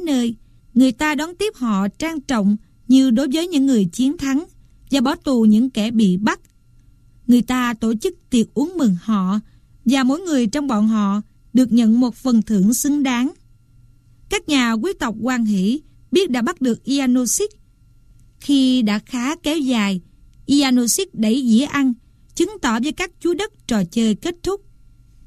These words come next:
Anh cảm ơn và đi ra kèm theo đoàn tùy tùng. Đường về núi rất xa, đi đã nhiều,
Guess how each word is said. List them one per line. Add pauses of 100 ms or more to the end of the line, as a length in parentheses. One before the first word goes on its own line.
(140)
Anh
cảm
ơn (320)
và
đi
ra
kèm
theo
đoàn
tùy
tùng. (1120)
Đường
về
núi
rất
xa, (440)
đi
đã
nhiều,